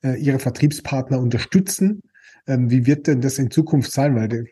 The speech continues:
der ein oder andere Pressebericht sagt, das wird's bald nicht mehr geben, der Händler wird's bald nicht mehr geben. Wie siehst du denn die Welt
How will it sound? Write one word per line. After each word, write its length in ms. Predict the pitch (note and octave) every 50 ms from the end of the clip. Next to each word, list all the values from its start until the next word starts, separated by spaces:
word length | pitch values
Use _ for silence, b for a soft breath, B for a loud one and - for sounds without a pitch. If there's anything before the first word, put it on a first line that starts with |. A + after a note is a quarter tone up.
| - -
der 140 | B2 - A2
ein 180 | A#2 C3+ D3+
oder 180 | D3+ B2+ A#2+ G2+
andere 360 | B2 C3 C#3 C#3 C#3 C3 A#2
Pressebericht 600 | - - - A#2 A#2 - D3+ A#2+ B2 C3+ B2+ -
sagt, 260 | C3+ A#2 B2+ C3 -
das 180 | C3+ - - -
wird's 180 | C#3+ C3 -
bald 180 | - C3+ C3+ C3
nicht 180 | C#3+ C3 - C#3+
mehr 120 | B2+ A2
geben, 340 | A2+ B2+ B2+ C3+ C3+ C3+ B2
der 160 | B2 B2 B2
Händler 360 | A#2 C3 C#3 C#3 - C3+ B2
wird's 200 | C3+ C3+ - -
bald 160 | - C#3 C3+
nicht 160 | C3 C3+ - -
mehr 120 | B2 A#2
geben. 180 | B2 C3+ B2 A#2+
Wie 80 | D3
siehst 320 | C#3+ - F#3+ F#3 - - -
du 80 | C#4+
denn 180 | C4+ C3+ G#2+ G2+
die 160 | G2 F#2+ F#2
Welt 260 | F#2+ F#2 G#2+ - -